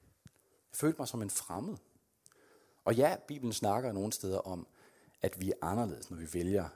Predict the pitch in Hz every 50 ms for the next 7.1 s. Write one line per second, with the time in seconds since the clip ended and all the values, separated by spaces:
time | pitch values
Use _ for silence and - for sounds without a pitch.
0 | - - 98 - - - 92 85 80 - 87 82 82 85 85 - 76 73 73 -
1 | 82 71 64 - 78 76 76 - - - 90 95 90 82 85 - - - - 113
2 | 98 - _ _ _ _ _ _ _ _ _ _ _ - _ - - - 98 -
3 | 113 127 - - - 101 - 117 113 95 90 78 73 80 98 95 - - - -
4 | - - _ _ _ _ - - _ _ _ _ _ _ _ _ _ _ _ _
5 | _ _ _ _ _ _ _ _ _ _ _ _ _ _ _ _ _ _ _ -
6 | - - 113 123 123 101 85 - - - 101 98 - 101 92 90 80 82 87 95
7 | -